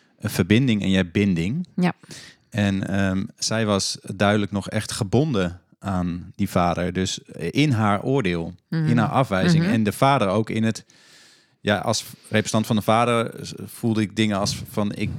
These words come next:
Speaker 1: word niet gezien, zeg maar. Dus ik ging me d-, ook binden aan een kind wat ze had gekregen. Daar voelde ik heel,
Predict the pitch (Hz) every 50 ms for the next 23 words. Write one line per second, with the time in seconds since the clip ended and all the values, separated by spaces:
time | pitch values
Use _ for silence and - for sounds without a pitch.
0 | - - - 107 101 - 107 104 - - - 107 - 135 131 107 98 - - 87
1 | - - 82 78 87 90 110 113 - - 139 127 - - 139 135 117 107 101 90
2 | - - - 110 107 - - - _ _ - 95 95 - 113 113 107 101 92 -
3 | 95 95 98 98 - - 113 107 117 139 - 131 123 - - 127 - - 120 -
4 | 131 127 139 151 143 113 98 - - 104 98 101 - 117 123 151 156 147